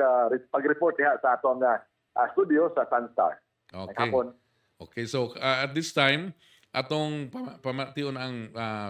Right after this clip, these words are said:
Speaker 2: video ni kuan Mayor Hika, no? Kay naa siya gi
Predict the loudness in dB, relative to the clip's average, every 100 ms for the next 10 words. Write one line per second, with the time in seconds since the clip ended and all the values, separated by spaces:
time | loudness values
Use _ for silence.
0 | -6 -4 -2 -2 -4 -8 _ _ _ _
1 | -8 -8 -6 -6 -4 -4 -4 -6 -6 -6
2 | -8 -12 _ _ _ _ -14 -14 -14 _
3 | _ _ _ -4 -2 -2 -4 -6 -6 -4
4 | -4 -4 -4 -4 -6 -16